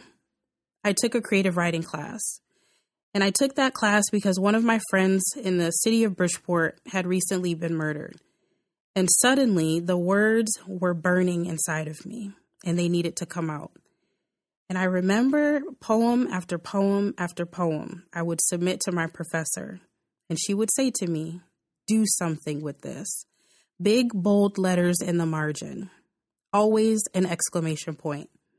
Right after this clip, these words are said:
What was the something she wanted me to do? I didn't really know. And so I graduated. I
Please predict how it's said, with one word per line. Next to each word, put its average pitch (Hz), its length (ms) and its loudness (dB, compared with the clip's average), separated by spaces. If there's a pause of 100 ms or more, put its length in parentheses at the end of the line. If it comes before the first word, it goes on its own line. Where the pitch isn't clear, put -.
(420)
What 240 280 2
was 254 180 4
the 214 140 2
something 208 460 2
she 190 180 0
wanted 180 320 0
me 175 120 -2
to 175 140 -6
do? 208 360 -4 (1400)
I 180 100 -4
didn't 180 280 -2
really 160 240 -4
know. 165 280 -10 (1400)
And 220 160 2
so 220 220 4
I 202 120 4
graduated. 247 920 4 (420)
I 190 120 2